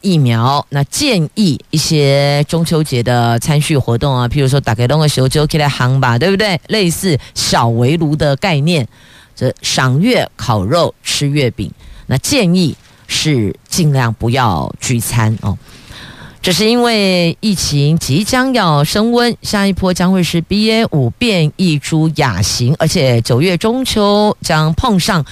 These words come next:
升温期。指挥中心提醒大家，老人、小孩是重点保护对象，如果这两个族群没有接种过疫苗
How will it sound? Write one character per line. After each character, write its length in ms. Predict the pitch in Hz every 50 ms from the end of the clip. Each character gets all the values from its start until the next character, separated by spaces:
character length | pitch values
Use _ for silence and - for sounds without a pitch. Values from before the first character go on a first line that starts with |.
| - - - -
升 520 | - - - 233 214 208 208 208 202 202
温 300 | 196 208 202 196 202 208
期。 320 | - - - 131 123 135 - - - - - - -
指 240 | - - 175 180 190
挥 240 | - 277 277 277 277
中 260 | - 269 254 269 277
心 340 | - - 247 247 254 254 208 - -
提 340 | - - - 156 180 285 320
醒 240 | - - 151 104 107
大 220 | 101 170 165 147
家， 280 | - - 151 147 156 151 - - - - - - _ _
老 300 | - 131 151 151 147 147
人、 380 | 147 151 151 156 165 180 196 - - _
小 280 | - - - 135 117 113
孩 380 | 101 120 123 127 135 143 147 -
是 240 | - - - 156
重 240 | 151 - - 285 262
点 260 | 208 190 165 151 160 156
保 340 | - 143 127 107 98 - 110
护 280 | - 190 185 165 143
对 280 | 135 - 180 165 147 139
象， 280 | - - 196 170 131 117 - - - - -
如 300 | - 135 170 220 302 320
果 200 | 240 202 196 151
这 200 | 156 - 202 202
两 260 | 190 175 160 147 123 123
个 160 | - 226 247
族 180 | - 196 185
群 220 | 180 - - 170 175
没 240 | 175 170 196 269 339
有 160 | 349 - -
接 220 | - - 170 180
种 200 | 165 170 131 113
过 200 | 110 - - - -
疫 160 | - 202 190
苗 400 | 160 135 123 123 131 143 151 -